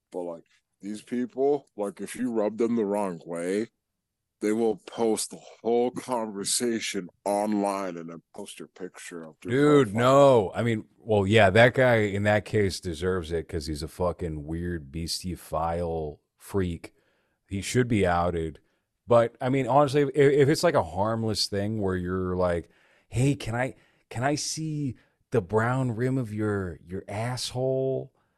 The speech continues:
Speaker 2: You know, I don't,
Speaker 1: Yeah,
Speaker 2: like,
Speaker 1: that's
Speaker 2: that person
Speaker 1: normal.
Speaker 2: should not
Speaker 1: That's
Speaker 2: be.
Speaker 1: normal.
Speaker 2: You think that's normal? You think that's normal behavior, Kenny?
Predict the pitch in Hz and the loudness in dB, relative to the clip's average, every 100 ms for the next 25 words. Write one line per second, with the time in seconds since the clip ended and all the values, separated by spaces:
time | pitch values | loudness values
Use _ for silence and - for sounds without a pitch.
0 | _ _ 107 123 127 127 147 156 117 131 | _ _ 0 2 2 4 4 4 0 -4
1 | - 127 120 165 175 131 143 - 92 113 | -2 0 2 2 4 4 2 2 0 0
2 | 98 107 104 - 107 98 80 - 113 147 | 2 4 2 0 0 -2 -6 -4 2 6
3 | 139 120 101 117 123 135 135 135 127 - | 8 6 4 4 4 2 -2 -4 -6 -4
4 | 240 170 110 90 80 85 92 98 92 82 | 0 0 0 -2 -6 -2 0 0 0 0
5 | 76 80 85 76 82 - 82 78 78 73 | 0 2 0 -2 -6 -4 -4 -2 -4 -6